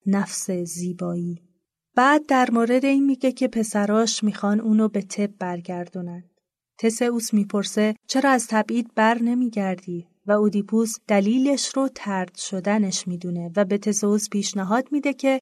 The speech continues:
اگر اونو پیش خودش نگه داره این کار شاه بیپاداش نیست، مگر اینکه خدایان دوباره اودیپوس رو فریب داده باشند.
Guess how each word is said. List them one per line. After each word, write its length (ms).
اگر 380
اونو 220
پیش 260
خودش 480
نگه 460
داره 520
این 260
کار 340
شاه 540
بیپاداش 880
نیست، 560
مگر 280
اینکه 280
خدایان 760
دوباره 520
اودیپوس 800
رو 140
فریب 560
داده 300
باشند. 560